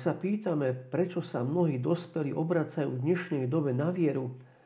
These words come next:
a prijímajú krst počas vigílie Veľkej noci,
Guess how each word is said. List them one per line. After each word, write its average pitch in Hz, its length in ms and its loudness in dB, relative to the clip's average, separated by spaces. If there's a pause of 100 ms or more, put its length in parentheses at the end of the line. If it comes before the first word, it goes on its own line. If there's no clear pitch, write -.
(420)
a 120 160 0
prijímajú 170 640 2
krst - 480 -2
počas 143 400 -2
vigílie 165 480 4
Veľkej 156 320 0
noci, 147 560 -2